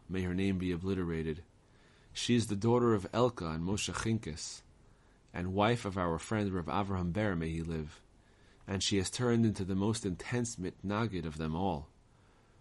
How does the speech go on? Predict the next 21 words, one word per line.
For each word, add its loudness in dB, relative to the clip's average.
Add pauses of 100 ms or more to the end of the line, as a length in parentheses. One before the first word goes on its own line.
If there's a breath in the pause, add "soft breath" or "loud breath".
(240 soft breath)
So -4
out 2
she -2
came 0
and -2
proceeded 0
to -4
insult 0
and -4
abuse 2
me -2
vehemently 2
in -4
public. -4 (880 soft breath)
I -4
subsequently 0
went -2
to -8
see 0
the 0
governor. -2